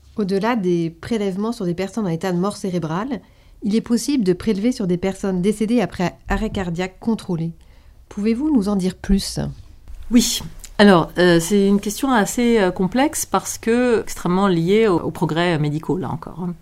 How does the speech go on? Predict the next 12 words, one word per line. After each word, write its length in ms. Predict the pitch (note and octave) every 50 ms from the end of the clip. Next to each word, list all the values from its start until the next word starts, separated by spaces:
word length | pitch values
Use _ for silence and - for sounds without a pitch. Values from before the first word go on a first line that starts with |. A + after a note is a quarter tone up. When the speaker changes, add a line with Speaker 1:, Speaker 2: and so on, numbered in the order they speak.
| - - - - - - - - - - - - -
Speaker 2:
Alors, 200 | F3 E3 E3+ F3
en 80 | G3
droit 180 | G3+ F#3+ A#3 B3+
français, 420 | - - G3+ F3+ - - A3 A#3+
depuis, 540 | G#3+ F#3 D#3+ - - - - G3+ G#3 G#3 G3
euh, 100 | E3 D3+
mille 160 | C#3+ E3 E3+
neuf 140 | F3 F3+ F3
cent 160 | - - A3
soixante-huit, 760 | G#3+ - G3+ - - D#3+ D3 - - - A#3 B3 - - - D3+ C#3+ D3 C#3+ - - - - - - - - -
la 140 | E3 E3+ E3
mort 440 | E3 F3 F#3 G3 A3+ C4+ C4 G3+